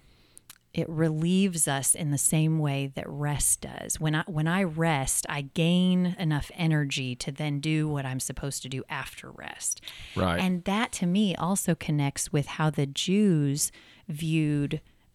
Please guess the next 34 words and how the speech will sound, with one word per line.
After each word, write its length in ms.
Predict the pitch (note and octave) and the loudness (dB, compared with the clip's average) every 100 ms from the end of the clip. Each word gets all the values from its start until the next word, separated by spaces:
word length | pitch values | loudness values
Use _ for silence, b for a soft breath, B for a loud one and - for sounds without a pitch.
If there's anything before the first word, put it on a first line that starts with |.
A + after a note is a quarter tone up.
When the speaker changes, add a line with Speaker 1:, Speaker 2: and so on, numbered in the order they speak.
| - | -4
Speaker 1:
a 80 | D#3 | -2
day. 480 | C#3 F3 G#3 E3 - | 0 0 0 -2 -2
We 140 | D3 D#3 | 0 0
were 80 | |
just 160 | D3+ E3 | 0 -2
talking 220 | E3+ E3 | -2 0
about 180 | D#3 D3 | 0 0
this 140 | D3 | -4
before, 640 | - D3 - C#3+ C#3+ C3 D3+ - | -2 -4 -4 -4 -2 -2 -4 -4
uh, 260 | D3 C3+ B2 - | -2 -2 -4 -2
we 100 | D3+ | -2
sw-, 160 | - E3 - | 0 -2 -2
started 320 | - E3 D3 | -2 0 0
recording, 480 | B2+ - G3+ D#3+ C3 | -4 -2 2 2 2
that 140 | G#2+ | 0
for 260 | - E3+ D3+ | -2 0 2
the 140 | D3+ | 0
Jews, 440 | C#3 - A#3 G3+ D3 | -2 2 4 4 2
the 120 | D3+ | -2
day 260 | C#3+ D#3+ F#3 | 0 2 2
is 100 | - | 2
from 160 | C3 | 0
sundown 480 | B2+ F3 E3 D3+ C#3 | 0 2 2 2 0
to 100 | - | -2
sundown, 480 | - G3+ G#3 C#3 B2+ | -2 0 0 0 0
which 200 | D3 - | -2 0
means 200 | E3 D#3+ | 0 0
they 100 | G3+ | -2
actually 300 | G#3 - D#3+ | -4 -2 -2
start 420 | - - F#3+ F#3+ | -2 0 2 2
their 140 | F3+ D#3 | 0 0
day 260 | D3+ D#3+ | 0 0
with 220 | D#3+ C#3 | 0 -2
night. 420 | D3 D3 B2 - | 0 0 -2 -8